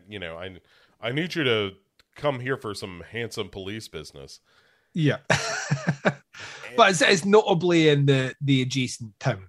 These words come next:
Speaker 2: So
Speaker 1: Yes.
Speaker 2: he's going to have to leave the hotel and go and be gone for a while.
Speaker 1: Yeah.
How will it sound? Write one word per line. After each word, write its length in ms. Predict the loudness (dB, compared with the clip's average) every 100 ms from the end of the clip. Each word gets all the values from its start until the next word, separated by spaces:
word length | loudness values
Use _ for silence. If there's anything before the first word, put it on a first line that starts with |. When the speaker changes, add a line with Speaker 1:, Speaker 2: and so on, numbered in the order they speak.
| -12
Speaker 2:
So 380 | -2 0 2 0
Speaker 1:
Yes. 100 | -6
Speaker 2:
he's 160 | -8 0
going 240 | 4 4
to 120 | 4 2
have 320 | 2 0 0
to 100 | 0
leave 280 | 2 2 0
the 80 |
hotel 480 | -2 -2 0 -2 -2
and 200 | -4 -4
go 200 | -2 -4
and 160 | -4 -2
be 100 | 0
gone 400 | 4 4 4 0
for 180 | -4 -6
a 120 | -6 2
while. 480 | 4 4 0 -10 _ _ -20 -20 -20 -12
Speaker 1:
Yeah. 140 | -10